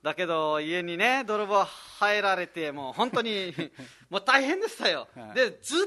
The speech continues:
Speaker 1: と探してもなくったので。
Speaker 2: はいはい。
Speaker 1: でも、
Speaker 2: あ、もう置いてる場所は、もう把握してたんだよね。
Speaker 1: あ、はい。置いてる場所は、あの、ベッドに置いてたんで。
Speaker 2: うん。あ、ベッド？
Speaker 1: ベッドに置いてたんで、
Speaker 2: もう、
Speaker 1: そう見えるところに置いてた。
Speaker 2: 見えるところか。
Speaker 1: はい。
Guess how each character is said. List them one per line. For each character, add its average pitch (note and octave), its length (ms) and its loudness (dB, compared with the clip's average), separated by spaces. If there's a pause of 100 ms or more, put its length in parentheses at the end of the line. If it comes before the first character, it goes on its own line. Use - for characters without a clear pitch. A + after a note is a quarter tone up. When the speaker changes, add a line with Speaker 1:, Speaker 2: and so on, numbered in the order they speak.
Speaker 1:
と G4+ 100 -2
探 C#4 300 2
し - 100 -14
て G#3+ 120 -6
も F#3+ 80 -6
な F3+ 100 0
く F3+ 80 -14
っ - 60 -20
た F3 100 -2
の D3 140 -8
で。 A#2 260 -10
Speaker 2:
は C#3+ 200 4
い - 20 -8
は G#2+ 160 -10
い。 F#2 80 -16 (360)
Speaker 1:
で - 60 -6
も、 F#3+ 60 10
Speaker 2:
あ、 - 20 6
も G#3 140 4
う A#3+ 60 2
置 D4+ 80 4
い - 20 -4
て D4 100 -6
る F#3 60 -6
場 F3+ 100 2
所 - 140 0
は、 F3 80 4 (480)
も D3 120 -8
う - 40 -14
把 F3 100 4
握 F3 140 -4
し - 20 -12
て D#3+ 80 -10
た A2+ 80 -10
ん F#2+ 60 -10
だ F#2+ 60 -12
よ B2+ 60 -10
ね。 F#3+ 180 -12
Speaker 1:
あ、 F#3+ 140 -4 (140)
は G#3+ 200 6
い。 A#2+ 140 -4 (320)
置 G#3+ 120 0
い - 20 -2
て C4+ 80 -4
る C4 60 -2
場 C4 100 4
所 F4 140 -2
は、 F4+ 100 6
あ A3 40 6
の、 G3+ 100 2
ベ F#3+ 100 4
ッ - 40 2
ド G#3+ 100 2
に G3 80 0
置 F#3+ 100 2
い F3+ 40 -2
て F3 100 -6
た C#3+ 100 -4
ん B2+ 80 -8
で。 G2+ 140 -12
Speaker 2:
う - 80 -20
ん。 - 600 -20
あ、 E3+ 120 8
ベ G#3+ 120 6
ッ - 80 -2 (160)
ド？ D#3 280 4
Speaker 1:
ベ F#3 120 4
ッ - 120 -12
ド A#3 100 4
に A3 80 4
置 G3+ 100 6
い G#3 60 8
て F#3+ 60 4
た D#3+ 100 2
ん C#3+ 60 -2
で、 C3+ 140 -8
Speaker 2:
も - 60 -20
う、 - 40 -20
Speaker 1:
そ C4+ 160 2
う B3 40 4
見 A3 200 4
え A#3+ 80 8
る A3+ 80 0
と G3+ 100 0
こ F3 100 0
ろ G3 60 4
に A3+ 60 6
置 A#3+ 40 8
い B3 40 10
て - 0 -
た。 B3 60 8
Speaker 2:
見 B3 40 2
え - 20 0
る - 40 -4
と B3 80 0
こ A3 80 2
ろ F3+ 60 0
か。 A#2+ 260 0
Speaker 1:
は E3 240 0
い。 G2+ 140 -12